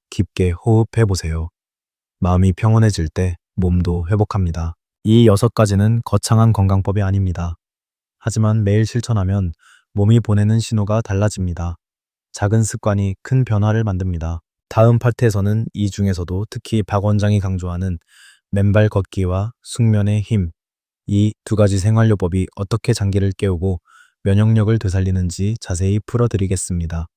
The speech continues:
맨발 걷기와 수면의 힘, 장기를 깨우는 생활요법. 박지영 원장은 비싼 보약보다 꾸준한 맨발 걷기와 숙면이 간과 신장을 살린다고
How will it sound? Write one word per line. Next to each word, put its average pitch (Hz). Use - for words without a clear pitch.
맨발 110
걷기와 95
수면의 107
힘, 90
장기를 98
깨우는 95
생활요법. 107
박지영 127
원장은 98
비싼 131
보약보다 113
꾸준한 123
맨발 110
걷기와 98
숙면이 127
간과 98
신장을 113
살린다고 95